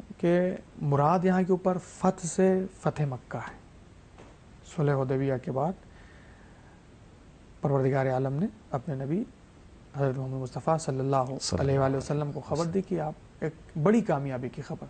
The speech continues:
Speaker 1: دی۔ اب داستان کیا تھی، واقعہ کیا تھا، اس کی طرف میں مختصراً اشارہ کروں، ورنہ تاریخی کتاب میں تفصیل کے لیے رجوع کیا جا سکتا ہے کہ جب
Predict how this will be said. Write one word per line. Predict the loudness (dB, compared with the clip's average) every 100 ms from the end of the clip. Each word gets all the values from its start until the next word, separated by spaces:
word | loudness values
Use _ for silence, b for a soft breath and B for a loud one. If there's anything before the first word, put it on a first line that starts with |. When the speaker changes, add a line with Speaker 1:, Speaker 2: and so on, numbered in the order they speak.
| -20
Speaker 1:
دی۔ | -20 B B B B B B B -4
اب | 2
داستان | 2 2 0 2 2
کیا | 2
تھی، | 2 0 0 -2 -2
واقعہ | 0 0 0 0 0
کیا | -2 -2
تھا، | -2 -4 -6 -12 -18 -20 -4
اس | 0 2
کی |
طرف | 2 2 -2
میں | -6 -6 -14 -20 -6
مختصراً | -4 -2 0 0
اشارہ | 0 0
کروں، | 0 -2 -2
ورنہ | -2 -4 -6 -10 -14 B B B -20 -8
تاریخی | 2 4 4 0
کتاب | -4 -4 -6 -4
میں | -6 -6 -12 -8
تفصیل | -4 2 2 2
کے | 0
لیے | -4 -6 -16 -6 -2
رجوع | 0 0 -2 -4 -8 -8 -8 -16 2
کیا | 2 4
جا | 0
سکتا | -8 -6 -4
ہے | -4 -8 B B B B B B B B B B -4
کہ | 4 6 6 2 -4 -20 -20 -8
جب | 2